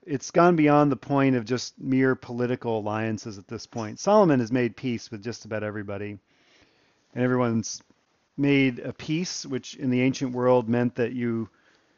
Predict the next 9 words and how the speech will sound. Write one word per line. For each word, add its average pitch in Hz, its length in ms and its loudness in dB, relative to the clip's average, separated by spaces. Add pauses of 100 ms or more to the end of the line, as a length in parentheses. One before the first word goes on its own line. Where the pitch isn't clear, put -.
(240)
didn't 143 240 2
want 139 160 6
to 127 60 2
get 131 280 0
attacked, 185 540 0
so - 280 -6
you 120 200 -2
made 123 260 0
peace. - 540 -8